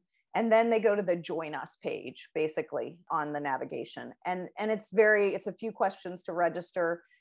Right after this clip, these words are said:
You get our weekly newsletter. We don't share information. Uh, we have about twenty-five hundred people on our, in our talent network right now. Obviously, majority of them are women. But as you said, Sherry, a lot of people are on that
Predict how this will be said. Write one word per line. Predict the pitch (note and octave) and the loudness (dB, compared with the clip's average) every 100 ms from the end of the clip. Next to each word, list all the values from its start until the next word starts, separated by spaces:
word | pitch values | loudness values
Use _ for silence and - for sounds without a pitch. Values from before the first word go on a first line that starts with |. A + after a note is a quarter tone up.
| - | -8
You | F3+ | 4
get | G3 | 6
our | G3 F#3+ | 8 6
weekly | F3+ F3 F3+ | 2 -2 -2
newsletter. | E3+ E3 E3 D3+ D3+ D#3 D3+ | -2 -4 -4 -2 0 0 0
We | E3 E3+ | -2 0
don't | E3+ D#3 | 0 -2
share | - F3+ D#3+ D3+ | -8 -4 -2 -2
information. | D#3 D#3 D3+ D3 C#3 C#3+ - C#3+ C#3+ C3+ - - | -4 -8 -6 -8 -8 -12 -10 -8 -8 -10 -10 -2
Uh, | D#3 | 0
we | E3 | 2
have | E3+ | 2
about | D#3 D3+ C#3+ | 4 2 2
twenty-five | - D#3 D#3 D3 E3 | -4 -10 -4 -2 -2
hundred | D#3+ D3 D3 - _ _ | -6 -4 -4 -4 _ _
people | E3+ E3 D3+ | -4 0 0
on | C#3 C#3+ | 0 -2
our, | C#3+ C#3+ C#3 - | -2 -4 -10 -4
in | G#3+ | 0
our | F3+ | 2
talent | F3+ G3 E3+ F3+ | 0 -2 -2 -4
network | F#3 F3+ F#3 F#3 | -4 0 2 2
right | G#3+ F#3 | 2 0
now. | E3 F#3+ G3 G3 - | 0 -2 -2 -4 -6
Obviously, | D3+ D3+ D3 E3+ | -4 -4 -4 -6
majority | E3+ D#3+ D#3 D#3+ D#3 D#3+ | -6 -6 -8 -2 0 0
of | |
them | E3 | -2
are | E3 | -4
women. | E3+ F3+ A3 _ _ _ | -6 -6 -8 _ _ _
But | G#3+ | 4
as | A3 | 6
you | A3 | 4
said, | A#3+ D4 A#3 | 2 2 4
Sherry, | A#3 F#3+ | 2 4
a | |
lot | F#3+ F#3 | 6 4
of | |
people | - B3+ G#3+ | 4 0 4
are | F#3 | 6
on | F3 F3+ F3 - | 4 0 -6 -4
that | F3+ E3 | 0 0